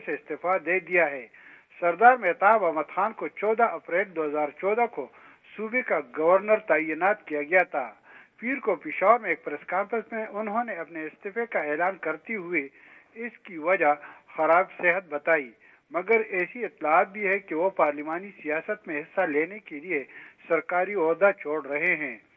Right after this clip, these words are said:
آئین کے مطابق گورنر اپنے عہدے کی میعاد ختم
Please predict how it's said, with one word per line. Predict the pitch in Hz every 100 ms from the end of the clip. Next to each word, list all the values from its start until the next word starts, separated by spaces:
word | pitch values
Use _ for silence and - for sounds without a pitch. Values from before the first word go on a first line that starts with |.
| _ _
آئین | - 160 226 262
کے | 208
مطابق | 156 156 185 185 208 156
گورنر | 175 196 233 160 147 143 - - -
اپنے | 175 180 214
عہدے | 202 170 165 180 226
کی | 220 160
میعاد | 147 156 175 156 143 _ - _ - -
ختم | 214 233